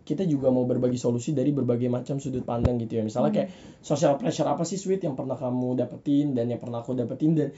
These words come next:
Speaker 1: gimana sih caranya kita survive dari itu?
Speaker 2: Hmm.
Speaker 1: Dan, em, aku berharapnya dari cerita kita ini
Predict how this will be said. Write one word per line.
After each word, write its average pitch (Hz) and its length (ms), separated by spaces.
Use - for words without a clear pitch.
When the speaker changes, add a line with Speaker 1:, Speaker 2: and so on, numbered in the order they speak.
Speaker 1:
gimana 175 400
sih 196 160
caranya 147 320
kita 151 160
survive 139 440
dari 131 280
itu? 139 400
Speaker 2:
Hmm. 214 380
Speaker 1:
Dan, 131 240
em, 127 300
aku 208 420
berharapnya 143 720
dari 127 720
cerita 139 360
kita 139 260
ini 131 380